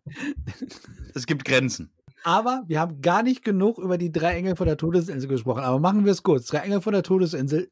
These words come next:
Speaker 2: Gucken, gucken, gucken, gucken. Das ist eighties at its best. Drei starke Frauen, die, äh, auf der Insel gehen und einem, und einem Bösewicht den Arsch aufreißen wollen, der in Wirklichkeit eine verhexte Schlange ist. Und dahinter ist eigentlich der böse Mann. Und es werden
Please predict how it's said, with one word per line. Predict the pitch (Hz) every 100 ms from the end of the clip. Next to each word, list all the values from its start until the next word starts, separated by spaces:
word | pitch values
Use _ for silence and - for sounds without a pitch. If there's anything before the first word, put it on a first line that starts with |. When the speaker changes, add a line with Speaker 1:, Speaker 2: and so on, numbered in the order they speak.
| -
Speaker 2:
Gucken, | 180 190 190 185
gucken, | 160 175 160
gucken, | 151 156 165
gucken. | 135 143 135 110
Das | 160 160
ist | 156 -
eighties | 160 175 170 170 165
at | 151
its | 165 139
best. | - 135 - - - - -
Drei | 143 170
starke | 170 180 170 185
Frauen, | 160 165 151 151 151 - - - -
die, | 151 170
äh, | 160
auf | 135 143
der | 147
Insel | 160 165 165
gehen | 147 151
und | 165 151
einem, | 147 139 139 135 - -
und | 147
einem | 127 135 123
Bösewicht | 180 156 151 151 135
den | 147
Arsch | - 160
aufreißen | 156 135 143 170
wollen, | 147
der | 139
in | 135 120
Wirklichkeit | 160 165 143 151 156
eine | 151
verhexte | 139 127 147 151 147
Schlange | 127 135 151 139
ist. | 156 147
Und | 165
dahinter | 131 135 196 202
ist | 160
eigentlich | - 165 196 185
der | 185 165
böse | 160 160 151
Mann. | 143 156
Und | 139
es | 139
werden | 135 156